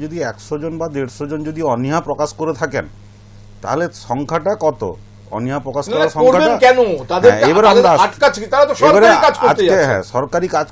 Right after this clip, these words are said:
Speaker 1: করতে যাচ্ছেন, আটকাচ্ছেন কারা? সেটা তারা নিজেরা তাদের যে নোটিশ, আহ,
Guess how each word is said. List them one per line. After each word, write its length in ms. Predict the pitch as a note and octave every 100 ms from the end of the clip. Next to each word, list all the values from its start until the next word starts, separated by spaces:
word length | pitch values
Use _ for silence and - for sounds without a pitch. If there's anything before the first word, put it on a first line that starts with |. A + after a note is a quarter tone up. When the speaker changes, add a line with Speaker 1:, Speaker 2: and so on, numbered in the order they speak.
| E3
Speaker 1:
করতে 220 | D3+ F3 E3
যাচ্ছেন, 280 | D#3 - G3+ D3
আটকাচ্ছেন 460 | C3 - D3 - F3 C#3
কারা? 180 | C3+ G#3 -
সেটা 240 | C3 E3 F3+ D3
তারা 280 | B2+ C#3+ F3+ G3+ G#3+ E3
নিজেরা 300 | D3+ F3 F#3+ -
তাদের 240 | D#3+ E3 F3 D#3+
যে 80 | F3+ D#3+
নোটিশ, 320 | C#3+ E3+ F3
আহ, 680 | - - - - A2 B2 B2